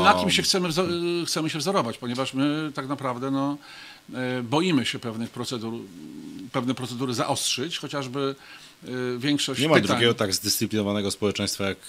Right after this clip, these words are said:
Speaker 2: społeczeństwo chińskie. I to
Speaker 1: To jest
Speaker 2: nie tylko ze względu na władzę, tylko po prostu
Speaker 1: Tak.
Speaker 2: mentalnie.
Speaker 1: I tutaj się troszkę obawiam, czy nasi rządzący, nie myślę teraz tylko i wyłącznie o Polakach, e, o polskim rządzie, ale również myślę o Unii Europejskiej, bo jesteśmy członkiem Unii, Unii Europejskiej.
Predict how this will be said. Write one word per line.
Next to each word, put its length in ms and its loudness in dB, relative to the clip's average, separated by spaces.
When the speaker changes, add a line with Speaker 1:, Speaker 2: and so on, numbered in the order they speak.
Speaker 2:
społeczeństwo 560 -4
chińskie. 440 -6
I 100 4
to 80 10
Speaker 1:
To 60 10
jest 160 4
Speaker 2:
nie 200 8
tylko 360 8
ze 140 8
względu 540 6
na 480 6
władzę, 300 6
tylko 220 -2
po 60 -4
prostu 260 -6
Speaker 1:
Tak. 40 -2
Speaker 2:
mentalnie. 460 0
Speaker 1:
I 60 -8
tutaj 180 -2
się 60 0
troszkę 280 -2
obawiam, 320 0
czy 140 -2
nasi 560 0
rządzący, 500 -2
nie 100 2
myślę 240 0
teraz 180 -4
tylko 160 -8
i 40 -4
wyłącznie 400 -4
o 100 -4
Polakach, 600 -6
e, 40 -8
o 80 -6
polskim 360 -6
rządzie, 300 -4
ale 120 -8
również 260 -8
myślę 260 -4
o 40 -6
Unii 160 -2
Europejskiej, 400 -6
bo 60 -10
jesteśmy 260 -10
członkiem 280 -6
Unii, 120 -2
Unii 200 -2
Europejskiej. 560 -6